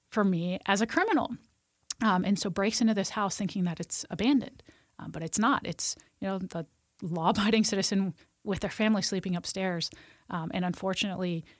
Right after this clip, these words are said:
it gets into a confrontation with this criminal and, and ends up having to defend himself and his family,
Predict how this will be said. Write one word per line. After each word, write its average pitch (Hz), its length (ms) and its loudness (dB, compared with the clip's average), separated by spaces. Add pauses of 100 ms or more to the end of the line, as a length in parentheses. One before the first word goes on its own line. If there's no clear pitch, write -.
(100)
it 170 160 -8
gets 180 220 -2
into 185 120 2
a 180 60 -2
confrontation 180 680 -4
with - 400 -8
this 180 200 -4
criminal 202 420 0
and, 165 140 -4
and 175 120 0
ends 185 140 0
up 175 60 -6
having 185 220 0
to 180 80 0
defend 180 400 -2
himself 185 380 -4
and 185 80 -6
his 160 120 -4
family, 185 500 -4